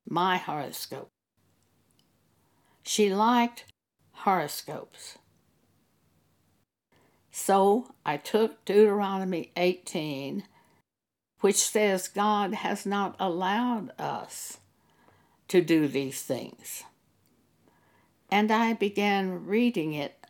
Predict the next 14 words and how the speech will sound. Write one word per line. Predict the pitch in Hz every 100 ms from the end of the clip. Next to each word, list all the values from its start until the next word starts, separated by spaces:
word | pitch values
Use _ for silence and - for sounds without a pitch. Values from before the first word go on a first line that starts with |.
| _
aloud | 180 160 180 190 185 151 -
to | 185 165
her, | - 120 - - _ _ _ _
starting | - - 208 208 170 147 156 - _ _ _ _ _
at | - -
verse | - 160 160 - - - _ _
nine. | 160 160 147 107 - - - - _ _ _ _ _ _ _ _ _ _ _ _ _ _ _ _ - _ -
When | 233 277 269
thou | 233 214 214
art | - 196 175 -
come | - 247 220 185
into | 160 147 165
the | 147 151
land | 156 190 135 123 - -